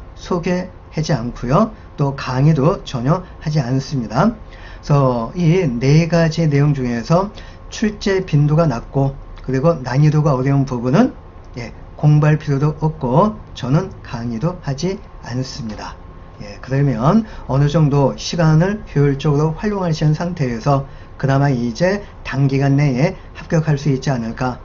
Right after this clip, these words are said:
예, 이제 이렇게 생각을 합니다. 자, 지금까지 이제 일 차 회계학의 특징,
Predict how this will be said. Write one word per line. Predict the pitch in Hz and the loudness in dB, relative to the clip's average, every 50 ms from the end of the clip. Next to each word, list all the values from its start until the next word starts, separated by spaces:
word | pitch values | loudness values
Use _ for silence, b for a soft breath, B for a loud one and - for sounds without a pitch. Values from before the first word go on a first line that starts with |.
| - - - - | -18 -20 -16 -14
예, | 110 104 104 101 | -14 -14 -14 -14
이제 | - - 123 123 135 151 151 135 | -12 -8 -4 -2 -2 -2 -4 -6
이렇게 | 117 113 110 - 135 127 | -8 -12 -8 -6 -6 -6
생각을 | 120 - - 151 143 131 120 123 117 | -4 0 0 0 0 0 -2 -2 -2
합니다. | 143 160 147 113 107 - - - - - B B B B B B B B B B B | 0 0 0 -2 -4 -8 -12 -14 -16 -20 B B B B B B B B B B B
자, | - - 165 156 151 151 151 | -2 4 6 6 6 6 4
지금까지 | 151 - - 160 190 190 190 185 - 208 202 190 185 156 156 156 151 147 135 113 107 - - - - - - | 2 0 0 0 0 -2 -2 -2 0 0 0 0 2 4 6 6 6 6 4 0 -4 -8 -14 -18 -20 -20 -12
이제 | - - 123 117 123 139 185 127 - | -8 -8 -4 0 2 2 2 2 2
일 | - 151 156 160 156 | 4 4 4 4 4
차 | - - 175 170 165 160 | 0 -2 0 0 0 0
회계학의 | 160 - 175 156 156 151 147 151 156 156 | 0 0 0 2 2 2 4 2 2 0
특징, | 156 - 185 - - - 139 135 156 202 226 226 | -2 -6 -10 -10 -6 -2 2 2 4 4 2 0